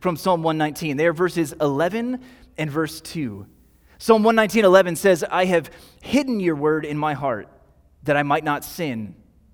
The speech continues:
against you." Psalm one nineteen and verse two says,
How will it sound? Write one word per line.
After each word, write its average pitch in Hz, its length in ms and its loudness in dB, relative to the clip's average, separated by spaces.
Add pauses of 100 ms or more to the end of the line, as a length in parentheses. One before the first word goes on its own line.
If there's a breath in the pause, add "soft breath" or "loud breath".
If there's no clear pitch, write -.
against 117 420 -8
you." 104 300 -10 (1120)
Psalm 196 220 4
one 196 140 2
nineteen 185 340 0
and 165 80 -4
verse 170 200 -2
two 214 180 -4
says, 165 320 0